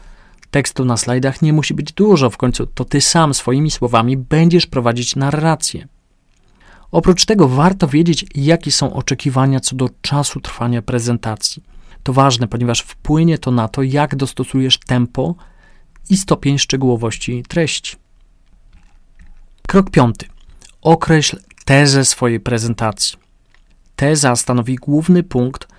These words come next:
który chcesz przekazać w swojej prezentacji. To konkretna myśl, która ma skupić treść i zapewnić spójność przekazu. Twoja teza powinna być klarowna, zwięzła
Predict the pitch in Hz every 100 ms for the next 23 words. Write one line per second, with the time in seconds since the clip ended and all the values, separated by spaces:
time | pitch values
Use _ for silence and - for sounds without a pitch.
0 | - _ _ - - 143 - - 139 -
1 | 135 127 120 123 - - - 127 123 120
2 | 123 120 123 120 120 113 - - _ _
3 | - - - - - 131 139 131 165 190
4 | 185 131 117 127 - 139 _ _ - _
5 | - 143 139 135 - - 196 202 190 -
6 | 127 127 - - 156 131 135 - 151 151
7 | 156 143 - - 127 120 120 - - 117
8 | 123 117 113 123 _ _ _ _ - -
9 | - 120 143 135 - 131 120 110 110 -
10 | - - - - 120 123 156 147 151 151
11 | - 123 127 123 120 123 123